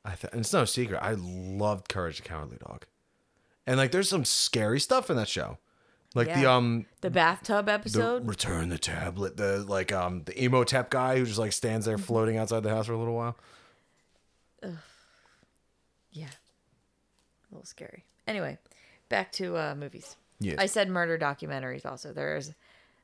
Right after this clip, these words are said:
Speaker 2: so many. I could just do a whole episode on documentaries I've watched. <laughs>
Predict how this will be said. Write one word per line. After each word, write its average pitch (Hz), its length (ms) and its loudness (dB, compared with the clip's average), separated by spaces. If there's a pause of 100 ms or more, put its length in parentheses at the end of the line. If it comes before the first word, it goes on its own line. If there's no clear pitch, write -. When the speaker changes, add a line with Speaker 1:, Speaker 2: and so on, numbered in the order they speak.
(120)
Speaker 2:
so 208 500 0
many. 156 500 -4
I 151 120 -6
could 160 160 -10
just 160 320 -10 (140)
do 143 180 -4
a 139 40 -2
whole 147 200 -4
episode 127 440 -6
on 123 300 -8 (1400)
documentaries - 840 -12
I've 170 180 -14
watched. - 520 -10 (360)
<laughs> - 120 -2